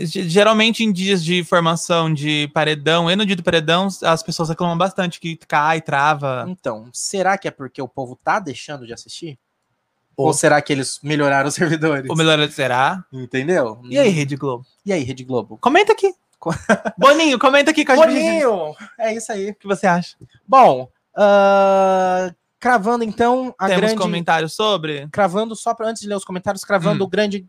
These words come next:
Speaker 2: hoje.
Speaker 1: Hoje, a grande expectativa.
Speaker 2: O grande ganhador.
Speaker 1: Quem você acha que vai pro
Speaker 2: Não, o
Speaker 1: paredão?
Speaker 2: grande ganhador.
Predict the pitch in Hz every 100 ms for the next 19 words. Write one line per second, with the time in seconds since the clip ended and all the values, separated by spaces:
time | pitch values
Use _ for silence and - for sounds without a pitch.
0 | _ 185 208 156 127 113 113 185 180 156
1 | 160 165 170 170 160 143 156 156 208 196
2 | 196 196 185 165 208 202 202 175 - 170
3 | 160 226 190 233 254 226 220 170 120 113